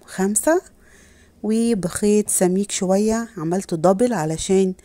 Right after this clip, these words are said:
يديني الفرق في الشكل. اهو قدامكم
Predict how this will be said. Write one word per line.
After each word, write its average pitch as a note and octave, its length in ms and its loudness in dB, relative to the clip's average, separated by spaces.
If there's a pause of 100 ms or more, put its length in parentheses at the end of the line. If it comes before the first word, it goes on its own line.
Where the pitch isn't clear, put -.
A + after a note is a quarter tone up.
(440)
يديني F3 680 0
الفرق F#3 420 -2
في - 100 -8
الشكل. G#3 520 -2
اهو F3+ 260 0
قدامكم F3 480 -2